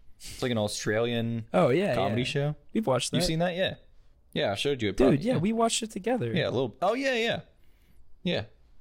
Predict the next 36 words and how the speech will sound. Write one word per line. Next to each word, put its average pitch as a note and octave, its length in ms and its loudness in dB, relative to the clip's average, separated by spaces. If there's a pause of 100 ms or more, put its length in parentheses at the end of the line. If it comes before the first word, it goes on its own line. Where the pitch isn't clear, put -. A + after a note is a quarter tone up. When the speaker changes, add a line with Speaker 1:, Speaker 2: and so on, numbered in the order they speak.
(100)
Speaker 2:
Quite G3 200 2
a F#3+ 40 2
bit. F3 240 -4 (920)
Speaker 1:
Yeah, D#3+ 120 2
but G2+ 160 -2
he, B2+ 380 2
uh, A2+ 340 2 (960)
he D3 160 0
was C#3+ 160 0
doing G#2 240 2
the F#2 80 0
Kundalini F#2 580 -2
thing, F2+ 260 0
and F#2 80 -2
he G#2+ 120 -2
fucking G2 760 -2 (600)
said A2 220 0
that A2 100 0
he A#2 80 0
was A2 120 -2
with A#2 120 0
his E3 140 -2
friends, A#2 400 0
and F#2 80 -2
all G2+ 120 2
of F#2 60 -2
a F#2 40 -6
sudden G#2 220 0
he G2 80 -2
just F2+ 200 -6
collapsed, - 800 -2 (640)
and, G2+ 180 0
like, F#2 340 0 (600)
everything G2+ 460 -2
around F#2 380 -2
him F2 340 -6